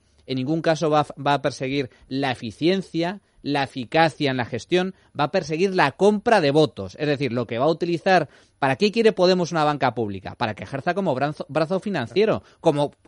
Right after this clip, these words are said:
como ejercía antes, solo que multiplicado por diez. Es decir, que los políticos puedan utilizar las entidades para hacer favores, para conceder créditos a gente o a colectivos que les interese y de esa forma sacar rédito. Y, por cierto, y con esto acabo,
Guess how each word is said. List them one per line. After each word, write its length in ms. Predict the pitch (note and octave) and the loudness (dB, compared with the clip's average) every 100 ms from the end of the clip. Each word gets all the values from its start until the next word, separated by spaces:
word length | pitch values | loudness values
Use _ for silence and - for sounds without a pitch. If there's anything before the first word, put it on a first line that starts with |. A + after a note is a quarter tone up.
| _ | _
como 180 | E3 D#3 | 0 2
ejercía 440 | C#3 A#2+ A#3+ A3 | 0 2 8 8
antes, 360 | C#4+ B3+ C#4+ - _ | 8 4 0 -2 _
solo 260 | - F#3 D#3+ | -2 0 2
que 80 | D#3 | 0
multiplicado 560 | D#3 C#3+ C#3+ D#3 F3 | -2 -4 -2 2 4
por 160 | D3+ C3 | 2 0
diez. 240 | A#2 - - | -2 -4 -8
Es 100 | D3+ | -2
decir, 240 | D3+ D#3 | 0 -2
que 80 | C3+ | -2
los 140 | B2 A#2+ | -4 -2
políticos 480 | C3+ E3+ G3 G#3 | -2 0 0 -2
puedan 240 | - E3+ D#3 | 4 2 4
utilizar 460 | D3 D3 F3 D3+ - _ - | -2 -4 0 0 -2 _ -8
las 200 | A#2 A2 | -6 -4
entidades 440 | B2+ D#3+ G3+ A#3 | -2 2 4 2
para 160 | - A2+ | 0 -4
hacer 220 | G#2 D3+ | -2 -6
favores, 540 | D3 E3 G#3+ A#3+ C#4 - _ - | 0 4 4 4 0 -12 _ -2
para 180 | C3+ | -2
conceder 400 | C3+ B2+ C#3 E3+ | 0 -2 2 0
créditos 640 | D#3+ G3 F3+ C#3+ B2+ G#2+ - _ - | 4 6 6 4 -2 -4 -8 _ -8
a 100 | A#2 | -6
gente 600 | - F3 D3+ C#3 A2+ F#2+ | 0 0 2 0 0 -2
o 180 | A#2 A2+ | -4 -2
a 380 | A2+ A2 A2 G#2 | -2 -2 -4 -2
colectivos 540 | B2+ B2 F3+ F3+ C3+ | -2 0 2 2 2
que 80 | C3+ | -2
les 140 | B2 | -4
interese 500 | D#3+ E3 G#3 G#3+ B3+ - _ | -2 2 2 4 0 -2 _
y 100 | B2+ | -4
de 80 | C3 | -2
esa 180 | C#3+ D3+ | -2 -2
forma 280 | A3+ G3 | 0 -2
sacar 420 | F3+ D#3+ - E3+ D#3+ | -2 -2 2 4 6
rédito. 400 | F3+ F3 A#3 A3+ | 4 4 0 -4
Y, 80 | B2+ | -4
por 160 | C3 | -2
cierto, 280 | D#3 C3 G#2 | 0 -2 -2
y 40 | |
con 120 | G#2 C#3 | -6 -6
esto 160 | - | -4
acabo, 320 | A#2+ G#2+ F#2+ | -2 -2 -4